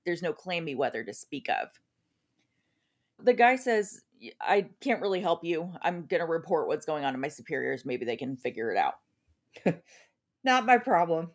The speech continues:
Speaker 1: Yes.
Speaker 2: Bye.
Speaker 1: At this point, the rest of the day is pretty chill.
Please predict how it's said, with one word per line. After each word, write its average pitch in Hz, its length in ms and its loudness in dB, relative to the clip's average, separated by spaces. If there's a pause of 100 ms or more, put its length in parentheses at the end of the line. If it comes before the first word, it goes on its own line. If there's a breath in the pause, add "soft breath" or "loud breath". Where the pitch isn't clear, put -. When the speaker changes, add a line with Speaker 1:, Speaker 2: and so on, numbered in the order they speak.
Speaker 1:
Yes. 208 300 6
Speaker 2:
Bye. 175 460 2 (460 loud breath)
Speaker 1:
At 233 260 4
this 311 240 -4
point, 175 640 -8 (160)
the 170 480 2
rest 262 260 2
of 233 100 -12
the 220 100 2
day 160 220 2
is 156 100 -4
pretty 151 520 -6
chill. 143 500 -6